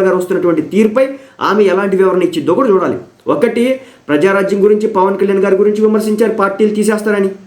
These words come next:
ఈమె పార్టీ తీసుకెళ్లి కాంగ్రెస్లోకి తోసేశారు. ఒకటి. రెండోది ఏంటంటే, ఈమె వచ్చేసి కాంగ్రెస్ పార్టీకి సంబంధించి వైఎస్ఆర్ అనే ఒక పేరుని ఎఫ్ఐఆర్లో పెట్టినటువంటి దుర్మార్గమైన ఈ కాంగ్రెస్ ఈ రోజున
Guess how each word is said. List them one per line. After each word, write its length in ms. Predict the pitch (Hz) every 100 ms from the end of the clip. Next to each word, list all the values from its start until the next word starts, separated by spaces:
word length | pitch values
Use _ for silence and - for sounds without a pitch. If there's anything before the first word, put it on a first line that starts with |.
| -
ఈమె 200 | 190 196
పార్టీ 320 | 196 190 196
తీసుకెళ్లి 380 | 190 185 208 247
కాంగ్రెస్లోకి 600 | 202 185 185 185 185 -
తోసేశారు. 640 | 190 165 - 98 143 - - - -
ఒకటి. 460 | 127 151 156 156 - - - -
రెండోది 240 | 160 233
ఏంటంటే, 580 | 240 233 226 233 233 - - _ _ _ _ _
ఈమె 180 | 175 190
వచ్చేసి 300 | 208 226 220
కాంగ్రెస్ 440 | 208 196 214 214 208
పార్టీకి 280 | 196 202
సంబంధించి 580 | 208 196 202 202 208 208 - - 127
వైఎస్ఆర్ 600 | 190 247 262 - 262 233 202
అనే 120 | 214
ఒక 280 | 208 175 190
పేరుని 640 | 247 285 269 202 220 254 - -
ఎఫ్ఐఆర్లో 500 | 147 202 226 220 214
పెట్టినటువంటి 480 | 208 190 190 190 185
దుర్మార్గమైన 680 | - 156 190 233 220 262 247
ఈ 100 | 240
కాంగ్రెస్ 640 | 220 214 220 214 208 233 233 - _
ఈ 180 | 147 233
రోజున 340 | 262 254 233